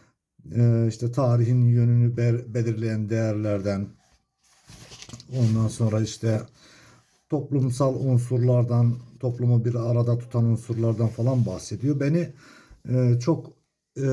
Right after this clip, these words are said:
derinden sarsan böyle bir düşüncesi var burada. Diyor ki,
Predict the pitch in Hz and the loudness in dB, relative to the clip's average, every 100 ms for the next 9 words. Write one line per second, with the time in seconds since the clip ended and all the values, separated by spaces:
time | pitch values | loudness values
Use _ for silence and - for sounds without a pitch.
0 | 131 127 123 120 - _ _ _ _ _ | 0 2 0 -2 -14 _ _ _ _ _
1 | _ _ _ _ _ _ _ 113 151 139 | _ _ _ _ _ _ _ -12 -4 0
2 | 135 143 143 139 - 139 131 120 143 135 | 2 2 2 0 0 -2 0 0 -2 -2
3 | 123 - 139 117 123 123 120 127 123 - | -4 -12 -8 -2 2 2 2 2 0 -4
4 | - _ _ _ - - - _ _ _ | -18 _ _ _ -16 -16 -16 _ _ _
5 | _ _ _ _ _ _ _ - - - | _ _ _ _ _ _ _ -20 -20 -6
6 | 123 131 127 123 123 123 110 95 92 90 | -2 2 2 2 2 2 0 -2 -8 -6
7 | 131 143 - _ _ - - - _ _ | -4 -6 -10 _ _ -20 -20 -20 _ _
8 | _ _ _ _ _ _ 151 143 190 147 | _ _ _ _ _ _ -8 0 2 2
9 | 165 156 | 0 0